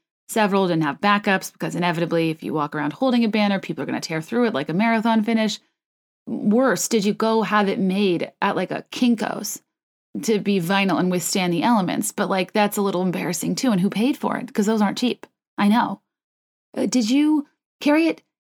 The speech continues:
in a pep rally sense or at a parades? Do you frequent parades? Or did you just opt to walk into college bars carrying a banner that said, "We're the Little Whiskey Girls"?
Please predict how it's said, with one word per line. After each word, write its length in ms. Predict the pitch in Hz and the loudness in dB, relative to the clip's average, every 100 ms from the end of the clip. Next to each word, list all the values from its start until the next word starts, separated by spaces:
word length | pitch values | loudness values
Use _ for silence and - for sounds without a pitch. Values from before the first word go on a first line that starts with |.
| _ | _
in 100 | 254 | 2
a 100 | 233 180 | 4 2
pep 380 | - 302 311 | -2 0 2
rally 280 | 285 285 269 | 4 4 2
sense 360 | 247 285 247 214 | 2 4 4 2
or 60 | |
at 80 | 175 | -2
a 40 | - | -2
parades? 520 | - 170 220 247 196 | -4 0 4 2 2
Do 80 | 196 | -2
you 40 | |
frequent 460 | - 180 247 254 - | -2 -2 0 0 0
parades? 480 | 254 254 262 233 | 0 2 2 2
Or 280 | - 226 202 _ _ _ _ _ - - - | 0 0 0 _ _ _ _ _ -20 -12 0
did 220 | 247 208 | 0 2
you 240 | 247 269 | 2 4
just 380 | 208 240 - - - | 2 0 -2 -4 -2
opt 300 | 220 220 - | 2 0 0
to 100 | 220 | 0
walk 360 | 185 196 190 - | 2 2 2 0
into 300 | 208 190 202 | 0 0 -2
college 560 | - 196 185 170 - | 0 0 2 0 -2
bars 340 | 180 175 175 - | -4 -2 -4 -6
carrying 320 | - 185 175 | -4 -2 -2
a 60 | |
banner 420 | 165 180 170 165 170 | -4 -2 0 0 -4
that 180 | - | -8
said, 300 | - 190 175 | -6 -6 -6
"We're 320 | - 165 175 156 | -6 -2 -2 -2
the 160 | 170 | -2
Little 280 | 165 170 170 | -2 0 -2
Whiskey 420 | 165 175 - 131 | -4 -8 -6 -8
Girls"? 600 | - 196 131 - - - | -2 0 0 -2 -6 -10